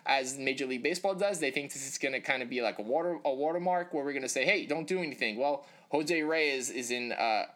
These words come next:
even a worse situation with the Colorado Rockies.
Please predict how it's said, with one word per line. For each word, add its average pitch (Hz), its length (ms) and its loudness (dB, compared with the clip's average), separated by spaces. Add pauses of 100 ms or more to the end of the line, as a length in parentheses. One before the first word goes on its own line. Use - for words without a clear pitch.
even 131 180 -2
a 120 40 0
worse 156 280 0
situation 120 540 -2
with 107 100 -8
the - 40 -12
Colorado 120 460 0
Rockies. 117 460 -2